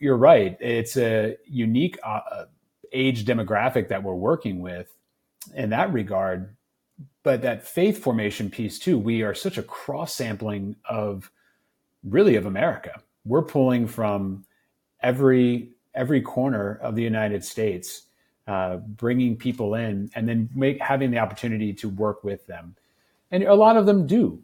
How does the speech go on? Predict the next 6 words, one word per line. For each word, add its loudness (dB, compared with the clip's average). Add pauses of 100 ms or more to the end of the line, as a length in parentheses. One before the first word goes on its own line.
come 2
with, 2 (200)
um, -2 (280)
some 2
faith 0
background. -2